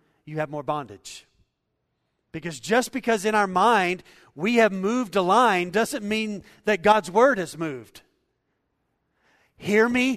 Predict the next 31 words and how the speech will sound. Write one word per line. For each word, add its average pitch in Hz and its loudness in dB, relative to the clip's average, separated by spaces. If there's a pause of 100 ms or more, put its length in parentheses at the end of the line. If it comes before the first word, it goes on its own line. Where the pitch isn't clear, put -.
(140)
church, 240 2 (160)
today. 175 0 (320)
And 160 -6
I, 185 0
I'm 175 -6
gonna 170 -4
be, 190 -2
I'm 180 -4
gonna 170 -6
be 151 -10
loud 190 4
about 233 2
this, 233 0
but 180 -6
it's 165 -12
coming 208 -6
from 202 -10
a 175 -4
loving 170 -4
heart. 143 -8 (560)
We 269 2
do 254 -8
not 233 2
get 262 2
to 240 -4
move 226 -6
the 208 -2
lines 214 2
of 190 -8
God's 202 -2
word. 226 0